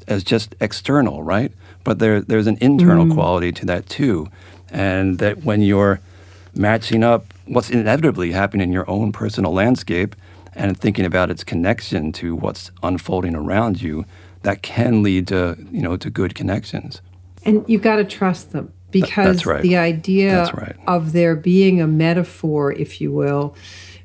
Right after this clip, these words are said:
Speaker 2: or a puzzle piece that snaps together, or a gel overlay, if that's the way you think, of grief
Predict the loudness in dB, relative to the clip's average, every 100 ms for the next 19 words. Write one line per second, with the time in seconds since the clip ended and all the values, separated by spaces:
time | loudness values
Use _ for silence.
0 | -4 0 2 2 -2 -4 -8 -4 0 2
1 | 2 0 -2 -2 -4 -6 -4 -4 -4 -6
2 | -6 -4 -2 0 -2 -2 -2 0 0 -2
3 | -2 2 4 4 2 2 4 6 6 4
4 | 4 2 2 0 -2 -4 -4 -2 2 2
5 | 2 -2 -4 -4 -6 -6 -4 0 2 4
6 | 2 -2 -14